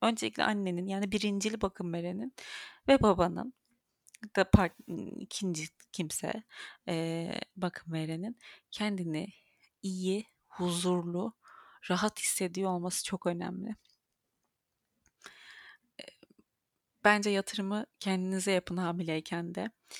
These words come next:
Nelerden keyif alıyorsunuz, neler sizi sakinleştiriyor, neler sizi rahatlatıyor. Hamilelik bence çok güzel bir hazırlık dönemi bu açıdan. Ben or-, orayı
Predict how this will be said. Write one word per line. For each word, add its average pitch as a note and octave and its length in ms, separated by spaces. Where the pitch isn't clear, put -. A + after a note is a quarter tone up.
Nelerden F#3+ 580
keyif A3 360
alıyorsunuz, G#3 460
neler A3+ 300
sizi G#3 200
sakinleştiriyor, G#3+ 760
neler G#3+ 320
sizi G#3+ 280
rahatlatıyor. G3+ 560
Hamilelik A3 560
bence G#3+ 240
çok - 340
güzel A3 380
bir A3 140
hazırlık G3 520
dönemi F3+ 420
bu F3 80
açıdan. F3 480
Ben G3 120
or-, G#3 260
orayı A3 500